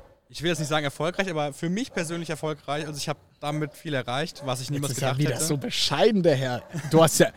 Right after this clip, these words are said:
Speaker 2: ey, du hast ja auch große Veranstaltungen gespielt, jetzt grad Hafenfestival warst du,
Speaker 1: Ja.
Speaker 2: also da kann man ja schon mal auf den Putz hauen und sagen, ja, das war schon erfolgreich.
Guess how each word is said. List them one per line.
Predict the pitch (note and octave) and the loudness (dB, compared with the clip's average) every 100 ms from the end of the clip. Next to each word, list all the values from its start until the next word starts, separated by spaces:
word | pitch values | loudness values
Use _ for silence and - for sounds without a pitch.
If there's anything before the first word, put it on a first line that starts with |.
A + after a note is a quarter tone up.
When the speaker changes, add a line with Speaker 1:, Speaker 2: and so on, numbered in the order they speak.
| - - | -12 -10
Speaker 2:
ey, | - | 0
du | C#3 | 2
hast | - | 4
ja | D3 | 2
auch | B2+ - | 2 -4
große | E3+ F3 C3+ | 4 4 6
Veranstaltungen | C3 D3+ F3 F3 E3+ E3+ | 0 2 6 6 6 2
gespielt, | D3 - F3 D#3+ | 0 0 0 2
jetzt | C#3+ - | 0 0
grad | C#3+ C#3 D#3 | 2 2 2
Hafenfestival | D3 E3 D#3+ F3 - E3 D#3+ D3+ | 0 0 0 -2 -2 -2 0 2
warst | D3+ D#3 | 2 0
du, | D#3 | -2
Speaker 1:
Ja. | B2 | -2
Speaker 2:
also | B2 B2+ A#2+ - _ _ _ _ _ _ | -2 -2 -6 -12 _ _ _ _ _ _
da | A#2 B2 | -6 -4
kann | - - | -4 -4
man | F3 | 0
ja | F#3 E3+ | 2 2
schon | D#3+ F3 | 2 2
mal | F#3+ F#3 | 2 2
auf | F3 - | 2 0
den | F3 | -2
Putz | - G3+ - | 0 0 6
hauen | F#3 F3+ | 8 8
und | F3 | 6
sagen, | F3 E3+ E3+ | 6 4 4
ja, | F3 F3 | 4 4
das | D#3+ - | 0 -2
war | D#3+ | -2
schon | - F3+ | 0 -2
erfolgreich. | E3+ - G3+ F3 C3+ - | -2 0 0 0 -2 -4